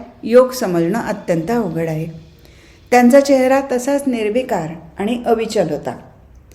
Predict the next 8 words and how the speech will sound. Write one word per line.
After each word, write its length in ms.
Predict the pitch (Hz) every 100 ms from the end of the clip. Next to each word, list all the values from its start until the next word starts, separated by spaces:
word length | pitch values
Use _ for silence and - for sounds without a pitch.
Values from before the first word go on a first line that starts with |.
| - - - -
जेव्हा 260 | 240 262 285
शिष्य 400 | 285 247 - 302
सज्ज 400 | - 233 226 269
असतो 520 | 220 - - 147 - -
तेव्हा 200 | 202 208 240
गुरु 180 | 202 247 -
आपोआप 400 | 202 196 202 214
भेटतो. 320 | 180 165 -